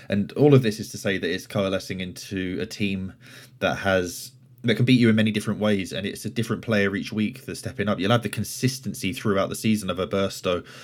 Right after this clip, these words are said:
of a Dion Rankin in particular, who's been fantastic. But then Malik Mothersill had a really tough first half of the season and was absent through illness and injury, didn't get his starts. But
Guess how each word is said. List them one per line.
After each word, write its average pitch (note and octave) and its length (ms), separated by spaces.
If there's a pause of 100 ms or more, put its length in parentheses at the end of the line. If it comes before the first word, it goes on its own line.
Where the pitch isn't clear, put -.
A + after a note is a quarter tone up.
(260)
of F2+ 360
a F2+ 100
Dion F#2 240
Rankin F#2 280
in E2 60
particular, - 400
who's E2 100
been F2+ 160
fantastic. F#2+ 540
But F2+ 140
then G3 260 (680)
Malik A#2 180
Mothersill A#2 360
had F#2+ 100
a F#2+ 40
really G2+ 260
tough G#2 240
first G#2 260
half G2+ 160
of - 60
the E2+ 80
season E2+ 300
and F2+ 80
was F2+ 80
absent F#2 260
through F#2 200
illness F2+ 260
and F#2+ 80
injury, F#2 240
didn't F#2 240
get - 160
his - 120
starts. G#2+ 340
But - 280